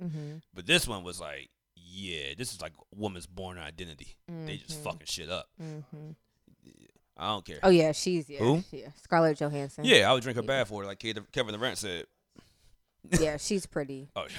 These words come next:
Speaker 2: she's
Speaker 1: Yeah.
Speaker 2: bad. The, the
Speaker 1: Yeah.
Speaker 2: other girl, I can't, I
Speaker 1: Yeah.
Speaker 2: can't remember. I think it's Florence something. The girl that was the, her sister
Speaker 1: Her
Speaker 2: in the joint. She
Speaker 1: sidekick?
Speaker 2: stole
Speaker 1: Oh.
Speaker 2: the whole movie.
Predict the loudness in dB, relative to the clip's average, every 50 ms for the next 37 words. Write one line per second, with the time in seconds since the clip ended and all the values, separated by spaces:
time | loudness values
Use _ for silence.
0 | -10 -6 -2 0 0 0 0 2 6 8 8 8 6 4 2 2 6 10 10 10
1 | 10 10 8 8 10 12 10 10 10 8 4 2 2 0 0 0 0 -2 -2 -4
2 | -6 -8 -8 -8 -8 -6 -4 -4 -4 -6 -10 -14 -20 _ _ _ -20 _ _ -16
3 | -16 -14 -12 -12 -12 -12 -14 _ _ _ _ _ _ _ _ -16 -12 -4 0 2
4 | 2 4 2 0 0 0 -2 0 0 0 0 0 -2 -2 -4 -4 -6 -8 -6 -4
5 | -2 -2 -2 -4 -4 -6 -2 0 0 0 0 0 0 0 0 -2 -4 -4 -2 -2
6 | -2 -2 -4 -6 -4 -4 -4 -4 -4 -4 -6 -8 -8 -14